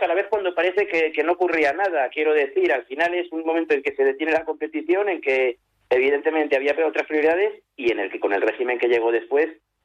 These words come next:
tampoco se abordó demasiado lo que había ocurrido esos tres años, sobre todo ese año y medio en Santander, eh,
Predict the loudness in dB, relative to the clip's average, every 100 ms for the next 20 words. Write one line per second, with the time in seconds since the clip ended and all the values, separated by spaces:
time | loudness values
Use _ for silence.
0 | _ -4 -2 -4 -4 0 2 2 0 0
1 | 0 0 -2 -2 0 0 0 2 2 0
2 | _ -2 -2 0 -2 0 -2 0 -2 -4
3 | -6 -4 -2 0 -2 2 0 0 -2 0
4 | 2 0 0 0 0 0 0 -2 _ _
5 | _ _ 0 2 4